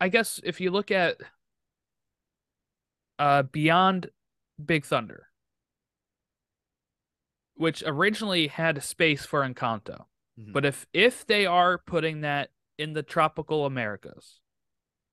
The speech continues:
Speaker 1: which is the new section of Animal Kingdom,
Speaker 2: Mm-hmm.
Speaker 1: what are, are we just focusing on?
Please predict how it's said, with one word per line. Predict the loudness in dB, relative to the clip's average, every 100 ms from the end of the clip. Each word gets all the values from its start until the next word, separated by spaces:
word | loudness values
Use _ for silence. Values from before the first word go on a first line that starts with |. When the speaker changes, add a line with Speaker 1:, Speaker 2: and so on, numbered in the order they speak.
| _ -16
Speaker 1:
which | -14
is | -12
the | -8
new | -6 -4
section | -2 -4 -4 -8 -8 -10 -16 _ _ _ _
of | -8 -4
Animal | -4 -6 -10
Kingdom, | -16 -20 -20 _ _ _ _ -20
Speaker 2:
Mm-hmm. | -20 -20 _ _ _ _ _ _ _ _ _ _ _
Speaker 1:
what | -10 -2 0 0 -2 _ _ _ _ _ _ _ _ _ _ _ _ _ _ _ _ _ _ _ _ _ _ _ _ _ _ _ _ _ _ _ _ _ -4
are, | -2
are | 0 0
we | -2
just | -2 -2 -2
focusing | -2 -2 -4 -6 -4
on? | -2 -4